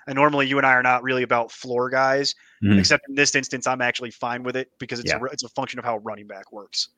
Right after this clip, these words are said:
Speaker 2: Mm-hmm.
Speaker 1: So for what you have to invest to get Gordon in drafts this year, I, even, I think you're fine. I'd be,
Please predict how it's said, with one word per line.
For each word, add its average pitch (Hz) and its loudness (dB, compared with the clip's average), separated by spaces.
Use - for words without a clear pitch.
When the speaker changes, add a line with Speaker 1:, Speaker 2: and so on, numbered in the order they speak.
Speaker 2:
Mm-hmm. 90 -6
Speaker 1:
So 135 4
for 156 0
what 160 4
you 156 2
have 151 6
to 147 -2
invest 127 0
to 151 -12
get 139 -4
Gordon 151 0
in 135 -4
drafts 123 2
this 156 -2
year, 165 2
I, 135 -2
even, 143 -4
I 135 -4
think 123 -8
you're 104 -14
fine. - -20
I'd 135 -4
be, 143 -2